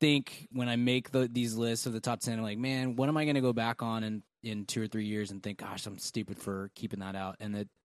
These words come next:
this, this, that might be it. That might be the one that, um, I think it will have greater legs 'cause it got no real release and no marketing and anything like that. I think if that, if it's a movie that winds up on Hulu or Netflix or something, could have some real legs,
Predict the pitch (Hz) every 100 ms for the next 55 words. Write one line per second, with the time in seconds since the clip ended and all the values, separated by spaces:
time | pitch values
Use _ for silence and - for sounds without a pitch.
0 | 104 113 - - _ 131 - 127 135 143
1 | 143 143 127 - 117 120 113 120 110 107
2 | 104 101 101 _ _ - - _ - 107
3 | 98 98 120 - 139 143 135 127 127 123
4 | 113 - - - _ 113 127 131 131 117
5 | 117 120 117 110 - 160 160 151 143 165
6 | 156 139 135 127 113 117 127 120 - 110
7 | 117 110 110 110 110 110 104 104 101 110
8 | 98 107 - - - 131 175 156 156 -
9 | - 120 156 156 151 151 151 123 113 120
10 | 120 123 131 113 123 127 123 123 120 107
11 | 104 101 - - - 117 117 123 - 120
12 | 113 120 120 101 113 107 - 113 113 110
13 | 110 107 107 104 101 -